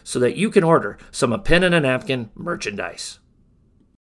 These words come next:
Another thing that I think you brought up, Tony, um,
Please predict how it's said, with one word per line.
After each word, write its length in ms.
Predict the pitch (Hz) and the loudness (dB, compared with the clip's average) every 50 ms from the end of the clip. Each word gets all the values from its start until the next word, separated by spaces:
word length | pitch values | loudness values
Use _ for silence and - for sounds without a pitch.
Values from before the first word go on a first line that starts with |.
| _ _ _ _ _ _ _ _ _ - - - - _ - - - _ | _ _ _ _ _ _ _ _ _ -20 -20 -20 -20 _ -20 -20 -16 _
Another 240 | - 156 185 202 185 | -2 0 0 0 0
thing 200 | 165 190 170 151 | 0 -2 -2 -2
that 100 | 143 127 | 0 0
I 60 | 131 | -2
think 240 | 120 - 160 131 - | -2 -4 -6 -8 -8
you 80 | 147 139 | -12 -6
brought 260 | 120 135 131 127 123 | -2 0 2 2 2
up, 180 | 127 123 - - | 0 -2 -4 -6
Tony, 440 | 131 123 120 120 120 120 120 113 _ _ _ _ _ _ - - _ _ _ - | -6 -6 -6 -6 -8 -10 -12 -14 _ _ _ _ _ _ -20 -20 _ _ _ -4
um, 580 | 135 123 113 110 110 107 104 101 104 101 92 | -2 0 0 0 0 0 -2 -4 -8 -12 -18